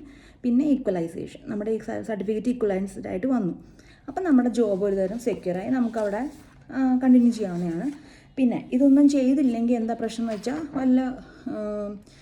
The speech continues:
എന്താ പറയുക, എന്തെങ്കിലും ക്രൈസിസ് വന്ന് പിരിച്ചുവിടേണ്ടതായിട്ടൊക്കെ വരുവാണെങ്കിൽ നമുക്കിതൊന്നും ഇല്ലാത്തവരെയായിരിക്കും ആദ്യം അവർ പിരിച്ചുവിടുക. അപ്പം നമുക്കിതുണ്ടെങ്കിൽ നമുക്കൊരു ഉറപ്പ് പോലെയാണ് അങ്ങനെ. പിന്നെ അത് കഴിഞ്ഞിട്ട് നമ്മുടെ കരിയർ ഗ്രോത്ത്,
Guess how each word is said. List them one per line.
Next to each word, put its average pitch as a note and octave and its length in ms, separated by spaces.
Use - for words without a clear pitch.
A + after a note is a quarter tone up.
എന്താ F#3+ 200
പറയുക, F3+ 420
എന്തെങ്കിലും G#3+ 340
ക്രൈസിസ് G#3+ 480
വന്ന് G#3+ 360
പിരിച്ചുവിടേണ്ടതായിട്ടൊക്കെ A3+ 920
വരുവാണെങ്കിൽ G#3+ 640
നമുക്കിതൊന്നും B3+ 560
ഇല്ലാത്തവരെയായിരിക്കും A#3+ 760
ആദ്യം G3+ 340
അവർ F#3+ 240
പിരിച്ചുവിടുക. F3 440
അപ്പം A#3+ 240
നമുക്കിതുണ്ടെങ്കിൽ A#3+ 680
നമുക്കൊരു A3+ 500
ഉറപ്പ് A#3 360
പോലെയാണ് F3+ 420
അങ്ങനെ. F#2 220
പിന്നെ C4+ 260
അത് B3 200
കഴിഞ്ഞിട്ട് A3 360
നമ്മുടെ G#3 440
കരിയർ A#3+ 300
ഗ്രോത്ത്, F3 520